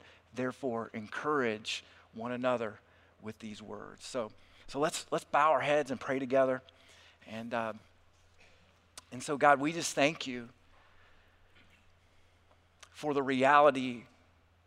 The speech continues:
of your love for us,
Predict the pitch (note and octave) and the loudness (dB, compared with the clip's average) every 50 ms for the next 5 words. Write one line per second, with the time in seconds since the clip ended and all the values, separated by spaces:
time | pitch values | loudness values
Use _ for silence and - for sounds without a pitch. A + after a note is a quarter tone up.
0 | _ _ _ _ _ _ _ _ _ _ _ _ _ _ _ _ _ _ _ _ | _ _ _ _ _ _ _ _ _ _ _ _ _ _ _ _ _ _ _ _
1 | _ _ _ _ - - B2 A#2 A#2+ B2+ C3+ C#3+ C#3 C#3 C#3 C3+ B2+ - - C3 | _ _ _ _ -16 -12 -10 -8 -6 -6 -4 -2 0 2 2 2 0 -2 -8 -6
2 | B2 B2+ B2+ A#2 A2 A2 - - - | -4 -2 0 -2 -2 -4 -8 -16 -18